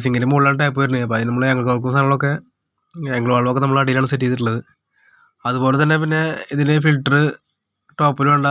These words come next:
സിങ്കിൻ്റെ അടിയിൽ കവറായി പോകണം എന്നാണ് പറഞ്ഞിട്ടുള്ളത്. അപ്പോൾ നമ്മൾ അതിൻ്റെ പോയിന്റ്, ഫിൽറ്ററിൻ്റെ പോയിന്റ്, ഇലക്ട്രിക് പോയിന്റും വെള്ളത്തിൻ്റെ പോയിന്റൊക്കെ നമ്മൾ അടിയിലാണ്, സിങ്കിൻ്റെ അടിയിലാണ് നേരെ സെറ്റ് ചെയ്തിട്ടുള്ളത്. അതിന് വേണ്ടി ഒരു ഗ്യാപ്പ് നമ്മൾ മാറ്റിയിട്ടുണ്ട്, ഫിൽറ്റർ വെക്കാനും അതിൻ്റെ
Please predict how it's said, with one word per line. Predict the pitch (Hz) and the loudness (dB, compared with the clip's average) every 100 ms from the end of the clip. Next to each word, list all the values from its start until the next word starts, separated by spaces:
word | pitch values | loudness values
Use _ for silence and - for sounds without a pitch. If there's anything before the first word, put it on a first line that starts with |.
| 143 | -2
സിങ്കിൻ്റെ | 139 135 131 135 143 131 | 0 0 2 2 2 0
അടിയിൽ | 135 135 135 143 139 127 - - | 0 2 2 2 0 -4 -12 -4
കവറായി | 139 131 135 139 | -2 0 0 0
പോകണം | 135 131 | 2 2
എന്നാണ് | 135 135 135 | 2 0 0
പറഞ്ഞിട്ടുള്ളത്. | 135 127 123 113 | -2 -2 -2 -2
അപ്പോൾ | 117 120 - _ _ _ _ - | -2 -4 -8 _ _ _ _ -6
നമ്മൾ | 131 | -2
അതിൻ്റെ | 135 131 143 | 0 0 0
പോയിന്റ്, | 139 135 135 | 2 2 0
ഫിൽറ്ററിൻ്റെ | 135 123 123 127 | 0 0 -2 0
പോയിന്റ്, | 139 131 | 2 2
ഇലക്ട്രിക് | 135 131 127 | 0 0 0
പോയിന്റും | 127 123 135 139 - _ _ _ _ | 0 0 0 -2 -6 _ _ _ _
വെള്ളത്തിൻ്റെ | 127 127 123 127 | -4 -2 -2 -2
പോയിന്റൊക്കെ | 135 131 131 | 0 0 0
നമ്മൾ | 135 135 | 0 0
അടിയിലാണ്, | 127 127 127 | 0 -2 -2
സിങ്കിൻ്റെ | 127 120 117 131 | -2 -4 -2 -2
അടിയിലാണ് | 123 127 127 | 0 -2 -2
നേരെ | 123 123 | -2 -2
സെറ്റ് | 120 | -2
ചെയ്തിട്ടുള്ളത്. | 117 110 110 107 107 _ _ _ _ _ - | -4 -4 -6 -6 -10 _ _ _ _ _ -8
അതിന് | 110 120 | -4 0
വേണ്ടി | 123 | 0
ഒരു | 135 | 2
ഗ്യാപ്പ് | 143 139 | 0 0
നമ്മൾ | 139 135 | 0 2
മാറ്റിയിട്ടുണ്ട്, | 139 131 127 127 117 117 - | 0 -2 -2 -2 -2 -6 -8
ഫിൽറ്റർ | - 117 127 | -6 -4 -4
വെക്കാനും | 123 123 127 110 - _ _ _ _ _ _ _ _ _ _ | -2 -2 -2 -6 -12 _ _ _ _ _ _ _ _ _ _
അതിൻ്റെ | 117 117 | -4 0